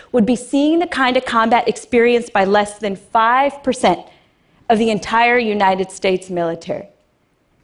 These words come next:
Less than five percent. So the call went out.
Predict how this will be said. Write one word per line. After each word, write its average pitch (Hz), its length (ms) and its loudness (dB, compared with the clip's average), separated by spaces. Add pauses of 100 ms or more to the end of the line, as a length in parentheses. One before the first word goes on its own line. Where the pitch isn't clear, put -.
(140)
Less 214 240 -2
than 208 160 -4
five 214 640 0
percent. 185 340 -6 (1700)
So 262 160 2
the 262 80 2
call 320 320 4
went 302 160 2
out. 226 220 0